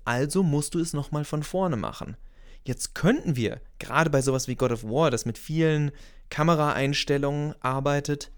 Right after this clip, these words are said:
also jetzt kommen die Leute, "Moment, es ist doch immer über dem Rücken von Kratos." Ja, aber sie zoomt ran und sie zoomt raus. Und man könnte bei dem Schlag, der Kratos das Leben kostet, könnte man einen cineastischen Parry einbauen.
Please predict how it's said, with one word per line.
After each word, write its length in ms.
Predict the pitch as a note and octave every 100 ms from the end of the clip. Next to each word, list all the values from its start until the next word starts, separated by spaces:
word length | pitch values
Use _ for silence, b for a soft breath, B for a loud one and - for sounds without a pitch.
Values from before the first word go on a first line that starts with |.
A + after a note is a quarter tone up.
| - -
also 220 | A#2 G2
jetzt 320 | - F2 -
kommen 140 | - A2
die 40 |
Leute, 280 | G#2+ G2 A2+
"Moment, 520 | C#3 D3 D3+ A3 C4+
es 140 | D3+ D#3+
ist 120 | E3
doch 120 | D#3
immer 260 | F3+ F#3+ F#3
über 220 | E3+ F3
dem 140 | D#3+
Rücken 240 | C#3+ E3+ E3+
von 180 | D3+
Kratos." 400 | - E3+ E3+ A#2
Ja, 220 | A2 A#2 B2+
aber 140 | C3
sie 180 | A#2+ A#2+
zoomt 460 | A2 B2+ C3+ B2+
ran 240 | A2 C3 D#3
und 140 | B2+
sie 100 | B2
zoomt 280 | A#2+ A#2 G2+
raus. 440 | F#2+ F2+ - - b b b b
Und 160 | C3
man 200 | C#3+ C3+
könnte 640 | - F#3 D4 C#4+ - - C3
bei 160 | A#2+ A#2
dem 240 | C3 A3+
Schlag, 460 | - F3+ E3+ F#3 -
der 260 | D3+ C3+
Kratos 800 | C3 - C3 E3 D#3 D3+ - -
das 180 | - B2
Leben 300 | A#2+ G#3+ A3
kostet, 540 | - A2 - - E3 - - -
könnte 300 | D3+ G3 F3
man 200 | D3+ C#3+
einen 440 | C3+ C#3 C#3 C#3+ - -
cineastischen 880 | - - F3 F3 D#3+ - D#3+ - C#3+
Parry 540 | - F#3 F3+ C#3+ G#2 -
einbauen. 680 | A2 G#2+ G2 F#2 F2 -